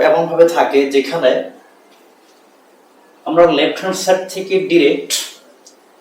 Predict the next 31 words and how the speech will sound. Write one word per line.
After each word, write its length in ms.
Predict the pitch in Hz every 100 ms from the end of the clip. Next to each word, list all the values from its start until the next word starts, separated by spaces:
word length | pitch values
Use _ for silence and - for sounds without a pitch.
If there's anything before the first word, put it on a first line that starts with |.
| _ -
রাইট 160 | 127 -
হ্যান্ড 140 | 165 -
সাইড 140 | 170 -
পুট 140 | 151 -
করতে 200 | 165 160 165
পারি 180 | 147 156 139
না, 80 | 110 - - - _ _ _ _ _ _ _
বা 80 | 127 123
পারলেও 280 | 147 151 180 180
সেটা 200 | - 165 -
কঠিন 220 | 165 - 160
হয়ে 180 | 160 127
যায়। 160 | 120 - - - _ _ _ _ _ _ _ _ -
এই 80 | 165
জন্য 140 | 185 185 170
আমাদেরকে 360 | 170 175 196 170
যে 60 | 170 165
হেল্প 180 | 147 -
করে 140 | 156 147 147
সেটা 200 | 135 156
হচ্ছে 240 | 156 - 139 - - - _ _ _ _ _ _ _ _ _ 135
যে 80 | 135 135
গিভেন 320 | 156 - 185 190
ভ্যালুটা 340 | 165 170 165 165
দেয়া 160 | 139 123 -
থাকে 240 | - 143 165 -
বা 80 | 131 131
দেওয়া 220 | 131 170 170 - -
আছে 180 | - 202
যে 60 | 165 139
ভ্যালুটা, 340 | 135 127 127